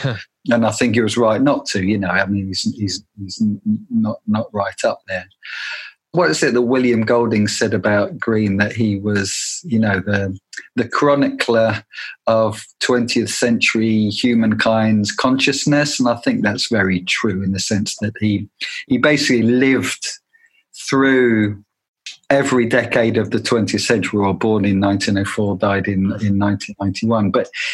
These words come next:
Speaker 2: you know, he just lived through all, you know, he was growing up during the, the First World War,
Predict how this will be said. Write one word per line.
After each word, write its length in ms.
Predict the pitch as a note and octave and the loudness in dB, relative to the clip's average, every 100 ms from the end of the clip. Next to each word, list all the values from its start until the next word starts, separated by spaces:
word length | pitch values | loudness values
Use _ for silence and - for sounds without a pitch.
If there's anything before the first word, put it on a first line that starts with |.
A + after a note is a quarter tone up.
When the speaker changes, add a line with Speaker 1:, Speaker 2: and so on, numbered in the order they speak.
| - | -2
Speaker 2:
you 80 | D#3 | 2
know, 180 | D3+ C#3 | 4 4
he 200 | C#3 D3+ | 4 2
just 260 | D3+ - | 0 2
lived 360 | D#3 E3 F#3+ - | 2 4 2 0
through 300 | - C3 B2 | 0 2 4
all, 260 | C#3 C#3+ A#2+ | 2 2 2
you 120 | C#3 | 4
know, 160 | C3+ | 4
he 120 | B2 A#2+ | 4 2
was 120 | G#2+ | 0
growing 440 | - D3 D3+ C#3 | 2 4 4 4
up 220 | C3+ C3 A#2 | 2 0 0
during 400 | C3 B2 B2 A#2 | 2 4 4 4
the, 260 | A#2 A2+ | 4 2
the 80 | A2+ | 0
First 380 | A2 B2 A#2+ - | 0 0 2 2
World 240 | A#2 A2 G#2+ | 0 0 0
War, 540 | A2+ A2 A2 A2 G#2+ | 2 2 2 2 0